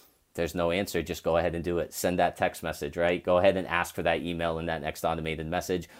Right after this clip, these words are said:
or shoot our support team a question and ask them how to use that custom code so that you can send that follow-up to make sure the email is, uh, is, is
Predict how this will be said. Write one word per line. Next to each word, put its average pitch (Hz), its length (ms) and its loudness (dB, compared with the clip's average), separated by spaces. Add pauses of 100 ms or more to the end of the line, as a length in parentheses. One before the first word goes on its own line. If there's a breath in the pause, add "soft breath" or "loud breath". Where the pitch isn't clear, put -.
(140 loud breath)
or 107 100 6
shoot 127 320 6
our 113 140 10
support 113 380 4
team 107 200 4
a 101 60 2
question 101 420 4
and 95 120 -2
ask 98 180 2
them 98 80 -2
how 95 120 2
to 95 60 0
use 95 140 0
that 98 180 4
custom 131 380 2
code 87 320 4 (220 loud breath)
so - 100 -6
that 87 140 0
you 95 40 2
can 85 120 0
send 92 160 0
that 87 120 0
follow-up 85 440 4
to 87 80 -8
make 82 120 -2
sure 87 140 -2
the 80 180 -4
email 80 360 -2 (180 loud breath)
is, 80 240 0
uh, 80 240 4
is, 85 320 0
is 95 160 -2